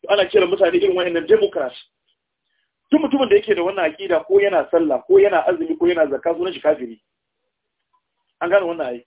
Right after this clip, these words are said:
Haka nan mutumin da ya riƙi gurguzu, kwaminisanci a matsayin aƙidansa, ya yi imani da tsari na kwaminisanci, ba kwaminisanci, wanda wannan tsari ya yi hannun riga da tsarin musulunci.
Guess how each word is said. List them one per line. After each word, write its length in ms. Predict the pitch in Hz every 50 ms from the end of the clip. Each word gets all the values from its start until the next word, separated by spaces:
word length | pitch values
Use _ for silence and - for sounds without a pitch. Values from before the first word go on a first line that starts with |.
| _ _ _ _ _ _
Haka 260 | - - 240 - 226 208
nan 120 | 220 220
mutumin 320 | 202 202 - 254 247 220
da 60 | 175 185
ya 100 | 202 214
riƙi 260 | 190 175 - 190 170
gurguzu, 500 | - 208 208 - 214 214 - 403 196 - _ _ _ _ _ _ _ _ _ -
kwaminisanci 560 | 208 208 208 208 202 - 208 208 208 220 214
a 80 | - 170
matsayin 320 | 170 170 - 190 196 196 -
aƙidansa, 760 | 160 151 - - 226 226 226 202 185 160 - 147 127 110 - _ _ _ _ _ _ _ _ _ _ _ _ _ _ _ _ _ _
ya 220 | 247 302 180 190 196
yi 260 | 208 214 208 - 214 208
imani 260 | 202 214 214 202 196
da 100 | 170 170
tsari 260 | 165 180 190 185 180 165
na 80 | 160
kwaminisanci, 500 | 160 - 170 170 170 170 170 - - - - 170 165 165 160 165 170 165 175 -
ba 140 | - 156 143
kwaminisanci, 680 | - 175 175 180 175 170 - 180 170 165 - 175 175 - _ _ _ _ _ _ -
wanda 220 | 156 160 160 160
wannan 300 | 156 156 156 175 196 202 -
tsari 320 | - 214 208 202 180 170
ya 120 | 175 180 185
yi 60 | 196
hannun 320 | 196 202 214 214 220 240 233
riga 240 | 208 175 190 196 196
da 80 | 185
tsarin 260 | 180 180 190 180 175
musulunci. 540 | 165 170 160 175 180 185 180 - - 254 -